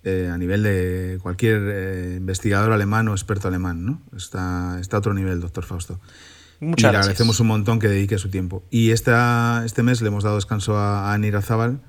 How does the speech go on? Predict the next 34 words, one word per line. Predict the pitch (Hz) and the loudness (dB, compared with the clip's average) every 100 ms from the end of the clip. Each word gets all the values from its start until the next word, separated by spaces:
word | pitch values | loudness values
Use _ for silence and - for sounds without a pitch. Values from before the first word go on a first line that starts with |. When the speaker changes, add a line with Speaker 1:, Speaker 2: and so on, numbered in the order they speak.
| - _ _ - | -20 _ _ -10
Speaker 1:
nuestra | 87 92 90 90 90 | -8 -4 -2 -2 -2
otra | 90 92 | -4 -4
colaboradora, | 95 95 95 113 110 | -2 -2 -2 -2 -2
que | 98 | -2
ha | |
estado | 98 - 113 104 | -2 2 4 4
a | 95 | 2
tope | 113 104 90 | 0 0 -2
cubriendo | 92 98 104 | -2 0 0
el | 92 | -2
G | - | -2
siete. | 92 117 101 123 - - - | 0 0 2 -2 -4 -16 -8
Speaker 2:
Ujú. | 131 143 208 - _ | -6 -4 -6 -8 _
Speaker 1:
Y | 101 92 92 92 | -2 0 0 0
además, | 92 90 110 113 - - | 0 0 0 -2 -4 -10
Franco | - 107 117 | -4 -2 0
tiene | 107 110 | 0 0
que | 107 | 0
recuperarse | 98 95 98 120 | 0 -2 0 2
del | 101 | 2
síndrome | - 110 104 | 0 0 0
de | 98 | -2
Stendhal, | - 123 107 92 | -2 0 0 -2
de | |
haber | 90 98 | -2 -2
podido | 101 104 | -2 0
observar | 98 98 92 101 | 0 -2 -4 -4
la | 104 95 | -2 -4
extrema | 90 110 107 101 | -4 -2 -2 0
belleza | 92 95 110 | -2 -2 -2
de | 92 87 | -4 -4
Baviera. | 85 82 98 90 87 _ _ | -6 -6 -6 -6 -10 _ _
Speaker 2:
Tal | 120 113 | -4 -2
cual. | 113 | -4